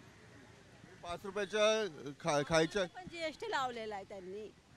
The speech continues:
Speaker 2: तर लेकरांना पण बिस्किटचा पुडा देखील आम्ही घेऊन देऊ शकत नाही हल्ली, एवढी महागाई वाढवली.
Speaker 1: चला.
Speaker 2: करायला पाहिजे ना.
Speaker 1: कोण जिंकेल हो? एकनाथ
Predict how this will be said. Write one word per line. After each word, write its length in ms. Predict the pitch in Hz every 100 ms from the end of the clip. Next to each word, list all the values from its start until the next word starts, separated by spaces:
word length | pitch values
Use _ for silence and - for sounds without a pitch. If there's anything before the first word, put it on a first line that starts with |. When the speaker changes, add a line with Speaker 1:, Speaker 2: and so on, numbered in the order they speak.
| -
Speaker 2:
तर 80 | 269
लेकरांना 440 | 285 285 320 320 466
पण 120 | 392
बिस्किटचा 400 | 320 320 359 339
पुडा 240 | 339 339 339
देखील 260 | 330 453
आम्ही 200 | 339 311
घेऊन 260 | 262 277 285
देऊ 160 | 269 285
शकत 380 | 381 247 233
नाही 120 | 254 247
हल्ली, 280 | 190 180 - - - - - -
एवढी 180 | 370 294
महागाई 360 | 302 294 277 294
वाढवली. 440 | 262 208 196 185 170 - - - - - -
Speaker 1:
चला. 140 | 175 127
Speaker 2:
करायला 360 | - - -
पाहिजे 340 | - 254 208 233
ना. 180 | 311 466 - - - - - - - - - - -
Speaker 1:
कोण 160 | 247
जिंकेल 280 | 214 170 185
हो? 120 | 185
एकनाथ 280 | 165 151 170